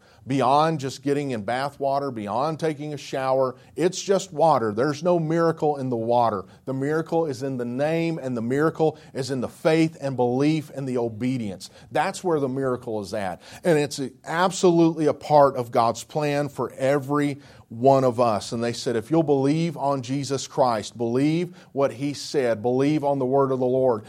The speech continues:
And his word was, "He who believes and is baptized will be saved, but he who does not believe will be condemned." Now notice, Jesus Christ tied together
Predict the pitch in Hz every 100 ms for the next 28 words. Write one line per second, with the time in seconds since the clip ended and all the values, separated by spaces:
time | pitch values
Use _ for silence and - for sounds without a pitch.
0 | - 135 135 175 220 135 135 139 139 139
1 | 135 170 170 160 160 160 175 175 165 151
2 | 143 147 117 151 160 - 151 143 139 139
3 | - - - 120 147 156 143 143 147 -
4 | - 160 135 120 135 131 165 151 160 143
5 | 151 151 214 220 165 160 139 110 90 71
6 | _ _ _ _ _ 131 135 123 117 127
7 | 117 117 95 92 104 107 123 165 160 110
8 | - - - - - 165 160 143 - -
9 | 160 147 - - 147 151 135 143 151 143
10 | 113